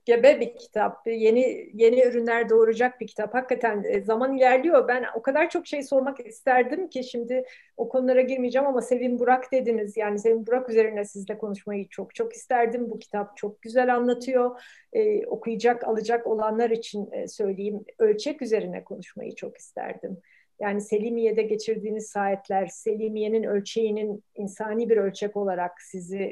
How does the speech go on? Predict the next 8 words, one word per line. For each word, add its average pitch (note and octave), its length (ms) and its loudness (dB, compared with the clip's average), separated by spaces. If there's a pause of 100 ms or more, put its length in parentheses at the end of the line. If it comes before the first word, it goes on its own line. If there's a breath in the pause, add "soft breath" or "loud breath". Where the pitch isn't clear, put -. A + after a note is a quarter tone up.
(180)
e, - 220 -14
kucaklaması F#3+ 800 -6
ama F#3+ 140 -6
mesela F#3+ 360 -6
Ayasofya'nın G3+ 640 -4
ölçeğinin F#3+ 640 -6
sizi F#3 300 -12
ürkütmesi, F#3 840 -6